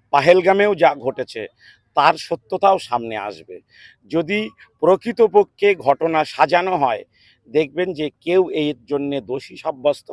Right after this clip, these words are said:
হচ্ছে না, কোনো জঙ্গি ধরা পড়ছে না, কাউকে সাজা দেওয়া হচ্ছে না। যেমন পুলওয়ামাতে কারো সাজা দেওয়া হয়নি, আজও পর্যন্ত কাউকে দোষী সাব্যস্ত করা হয়নি।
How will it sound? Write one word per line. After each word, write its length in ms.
হচ্ছে 280
না, 220
কোনো 260
জঙ্গি 520
ধরা 280
পড়ছে 420
না, 260
কাউকে 380
সাজা 480
দেওয়া 280
হচ্ছে 380
না। 160
যেমন 440
পুলওয়ামাতে 680
কারো 240
সাজা 400
দেওয়া 260
হয়নি, 440
আজও 300
পর্যন্ত 560
কাউকে 460
দোষী 340
সাব্যস্ত 560
করা 320
হয়নি। 420